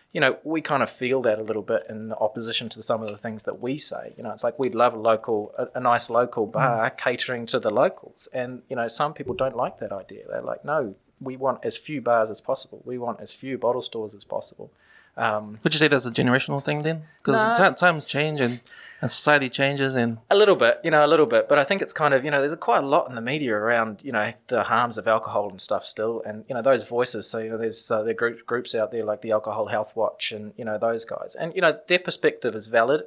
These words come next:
Speaker 1: and important. And, you know, they're an important voice in that conversation. But, um, you know, there's also, but they're not the only voice, you know, and,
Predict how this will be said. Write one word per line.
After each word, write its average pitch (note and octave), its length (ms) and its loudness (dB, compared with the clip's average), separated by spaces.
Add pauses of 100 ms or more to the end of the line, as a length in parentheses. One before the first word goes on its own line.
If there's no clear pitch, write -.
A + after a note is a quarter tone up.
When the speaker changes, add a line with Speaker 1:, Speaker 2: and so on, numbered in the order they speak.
Speaker 1:
and A2+ 140 -4
important. C#3+ 500 -2
And, A2+ 100 -14
you A2+ 60 -12
know, A#2 80 -10
they're A#2+ 140 -4
an A2+ 80 -6
important A2+ 400 -2
voice A#2 320 2
in A#2+ 100 -10
that A#2 140 -8
conversation. B2+ 680 -10 (420)
But, - 280 0
um, A#2+ 480 0
you C#3+ 120 -2
know, A#2+ 100 0
there's A#2 180 -8
also, A2+ 440 0 (160)
but D3 100 4
they're C#3+ 100 0
not C3+ 140 2
the G#2+ 140 2
only A#2 180 2
voice, - 560 -8
you - 80 -14
know, G#2+ 240 -10
and, A#2+ 240 -10